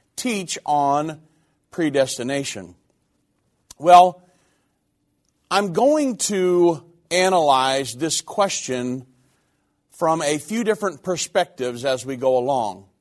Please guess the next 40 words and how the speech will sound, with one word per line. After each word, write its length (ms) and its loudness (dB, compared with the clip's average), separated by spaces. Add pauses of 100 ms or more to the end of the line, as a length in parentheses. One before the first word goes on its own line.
(1300)
Um, 840 2
predestination, 840 -2
that 340 -2
God 440 6
would 500 -2 (220)
ha-, 240 -8
predestinated 920 -2
only 240 0
a 60 -2
select 520 -2
group 240 0
of 160 -6
people 260 -6
that 160 0
would 120 -10
be 100 -6
saved. 540 -2
If 340 -20
you're 100 -8
not 220 4
in 60 -4
that 180 0
group, 420 4 (680)
why 340 2
even 340 -2
try, 520 -4 (240)
right? 340 -4 (920)
There 180 0
are 60 2
people 380 -4
that 180 -2
question 540 -4
that. 240 -4
They're 160 -2
going 360 -2
through 240 -4
life 320 2
and 80 -10
they 100 -8
think, 300 -6